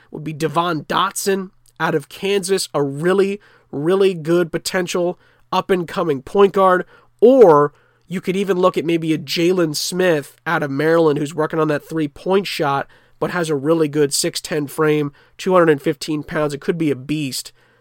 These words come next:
at the next level. He'd be a late first, early second round option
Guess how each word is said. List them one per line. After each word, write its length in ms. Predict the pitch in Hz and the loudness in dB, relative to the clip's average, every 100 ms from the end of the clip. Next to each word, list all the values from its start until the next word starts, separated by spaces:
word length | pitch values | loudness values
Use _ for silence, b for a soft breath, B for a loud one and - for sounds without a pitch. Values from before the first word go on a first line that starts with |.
| _ _ | _ _
at 240 | 151 156 - | -6 -4 -4
the 80 | |
next 500 | 139 139 143 143 - | -4 -4 -4 -6 -12
level. 360 | - 139 156 151 | -8 -2 -2 -2
He'd 180 | 175 180 | -4 -4
be 100 | 165 | -2
a 80 | 143 | 0
late 300 | 143 160 - | 0 -2 -2
first, 420 | - 156 151 - - | 0 0 0 -6 -2
early 320 | 165 165 143 | 0 0 -2
second 440 | - - 160 151 | -4 -4 -4 -4
round 300 | 139 143 143 - | -2 -2 -4 -4
option 500 | 139 143 - 156 | -6 -6 -6 -4